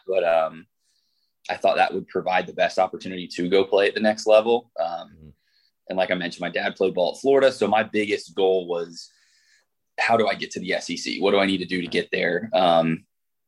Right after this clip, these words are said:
Speaker 1: and really after Florida, you know, I had a camp at Florida my senior year of, or going into my senior year of high school. And, you know, the coaches invited me in, and I thought, like, "All right, this is it.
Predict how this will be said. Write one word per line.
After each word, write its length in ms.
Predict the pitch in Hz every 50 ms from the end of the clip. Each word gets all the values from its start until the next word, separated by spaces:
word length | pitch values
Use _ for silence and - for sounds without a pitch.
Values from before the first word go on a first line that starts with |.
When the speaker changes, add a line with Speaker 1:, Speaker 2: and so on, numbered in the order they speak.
| _ _ _ _ _ _ - -
Speaker 1:
and 160 | 104 95 95 98
really 360 | 113 117 110 104 95 - - -
after 340 | 101 107 113 - - 107
Florida, 500 | 98 - - 95 101 101 101 98 98 95
you 120 | 95 92 92
know, 80 | 90
I 120 | 90 92 - -
had 160 | - 98 92
a 40 | 87
camp 280 | - - 95 95 92 -
at 140 | - -
Florida 560 | - - 95 95 95 92 90 90 90 87 - - _ _ _ _ _ _ _ _ _ _ -
my 120 | 92 92
senior 440 | - - - - 135 135 123 117 110
year 360 | 101 101 98 95 92 90 87
of, 120 | 85 85 85 - - _ -
or 100 | 98 85
going 240 | 87 101 101 101
into 140 | 98 95 90
my 80 | 92 90
senior 240 | - - 95 95 90
year 100 | 90 85
of 60 | -
high 120 | 98 95
school. 460 | 92 - - - 87 82 80 - - _ _ _ _ _ _ _ _ _ _ _ _ _ -
And, 600 | 95 95 92 92 92 90 87 85 85 90 92 - _ -
you 100 | 92 95
know, 80 | 92
the 100 | 85 87
coaches 340 | - - 92 87 - 87 85
invited 280 | 82 85 - 92 90 90
me 160 | 92 104 131
in, 380 | 147 143 135 135 135 131 120
and 220 | 104 90 92 92 - -
I 140 | 92 104
thought, 240 | 107 - 92 87 80
like, 180 | 80 87 85 -
"All 60 | 85
right, 100 | 82 80 -
this 160 | - - -
is 100 | - -
it. 200 | 110 110 107